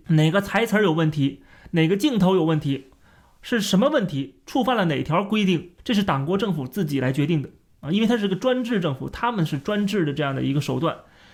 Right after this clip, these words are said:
所以说我们普通人不知道，普通消费者也没有知情权，但是我们只能瞎猜啊，瞎猜就是有这么两种原因吧，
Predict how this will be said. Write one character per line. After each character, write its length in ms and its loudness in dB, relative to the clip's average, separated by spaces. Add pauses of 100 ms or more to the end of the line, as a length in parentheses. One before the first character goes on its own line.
(160)
所 180 -2
以 60 2
说 240 4
我 120 0
们 200 0
普 220 0
通 160 2
人 220 2
不 120 -2
知 120 2
道， 260 -2 (120)
普 160 0
通 120 2
消 120 2
费 120 4
者 100 2
也 80 4
没 80 4
有 80 2
知 180 -4
情 160 2
权， 380 0
但 160 2
是 80 0
我 100 4
们 140 2
只 140 2
能 100 4
瞎 220 2
猜 320 -2 (100)
啊， 160 -2
瞎 180 2
猜 260 4
就 120 0
是 360 2 (180)
有 120 4
这 80 0
么 80 0
两 140 4
种 140 4
原 120 4
因 120 2
吧， 220 -2